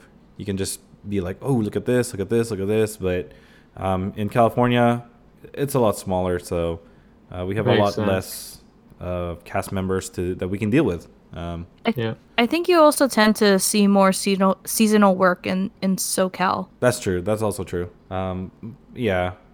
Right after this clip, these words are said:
Speaker 1: there's a, a lot more seasonal workers during the, the seasons and, and all that. So, um, but yeah, so I think that pretty much completes our,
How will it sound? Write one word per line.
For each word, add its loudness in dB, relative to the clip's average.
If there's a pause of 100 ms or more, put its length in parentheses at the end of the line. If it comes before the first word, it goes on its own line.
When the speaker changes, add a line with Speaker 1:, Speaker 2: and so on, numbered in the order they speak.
(160)
Speaker 1:
there's -10
a, 0 (180)
a -8
lot -2
more -2
seasonal 0
workers 0 (260)
during 2
the, -2 (300)
the -4
seasons -2
and, -8 (120)
and -6
all -2
that. -6
So, -10 (240)
um, -10 (240)
but -2
yeah, 2 (340)
so -2
I 4
think -2
that 0
pretty -4
much -2 (280)
completes -4
our, 2